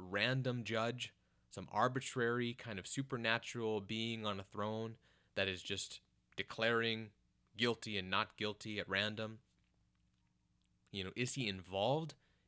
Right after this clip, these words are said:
in this world? That's a huge aspect of, of, of finding peace with his justice. Or is he just some kind of being that you think about,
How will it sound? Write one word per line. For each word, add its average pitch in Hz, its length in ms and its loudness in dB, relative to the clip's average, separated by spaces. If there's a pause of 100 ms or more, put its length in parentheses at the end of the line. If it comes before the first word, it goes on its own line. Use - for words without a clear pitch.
in 139 180 2
this 143 220 0
world? 151 400 -2 (520)
That's 120 200 2
a 98 40 2
huge 165 760 -4 (480)
aspect 113 680 2
of, 98 240 -6
of, 95 120 -4 (100)
of 92 160 -6
finding 120 500 0
peace 120 440 -4 (200)
with 95 180 -2
his 107 200 -4
justice. - 560 -4 (1120)
Or 123 240 6
is 135 120 2
he 123 100 0
just 117 200 -4
some 117 140 -2
kind 120 260 -2
of 95 120 -4 (440)
being 110 500 2 (600)
that 98 200 -2
you 95 100 -6
think 127 300 -2
about, 107 460 -2